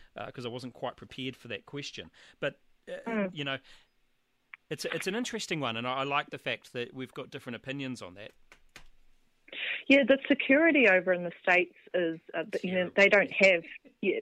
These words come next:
Speaker 2: they don't have to have their firearms secured, and they can also have firearm for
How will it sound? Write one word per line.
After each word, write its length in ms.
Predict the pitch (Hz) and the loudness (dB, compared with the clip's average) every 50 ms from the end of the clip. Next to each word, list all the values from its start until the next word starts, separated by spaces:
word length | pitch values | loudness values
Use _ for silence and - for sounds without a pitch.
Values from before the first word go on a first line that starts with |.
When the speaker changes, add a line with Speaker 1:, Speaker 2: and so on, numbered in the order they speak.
| - - | 2 4
Speaker 2:
they 120 | 214 208 | 4 6
don't 200 | 208 233 226 - | 6 6 4 2
have 300 | - - - 202 190 180 - - - - | 0 0 2 4 4 2 2 -4 -12 -6
to 260 | - 165 165 160 160 - - - - - - - | -4 -2 -2 -2 -2 -4 -10 -16 -18 -16 -4 0
have 180 | 196 185 180 - | 2 2 2 2
their 120 | 180 170 170 - | 0 0 0 -4
firearms 360 | - 165 165 160 156 160 160 - | -8 -10 -8 -8 -8 -10 -10 -10
secured, 460 | - 165 - - 175 170 170 170 156 - - - - - - - | -12 -10 -6 -2 0 2 2 0 0 -4 -10 -14 -14 -14 -4 -4
and 180 | - 180 180 190 | -2 0 2 2
they 100 | 202 202 | 2 2
can 200 | - - 190 - - - | 0 -4 -6 -6 -2 0
also 540 | 202 214 214 208 _ - 185 170 165 170 175 - - | 0 0 0 -2 _ 0 2 2 2 0 -2 -2 0
have 220 | 202 185 175 170 - _ _ _ _ | 0 2 0 0 -4 _ _ _ _
firearm 400 | 190 175 165 165 165 165 165 165 - - | 0 0 2 0 -2 -4 -6 -8 -6 -2
for 240 | 170 170 165 165 | 0 0 0 0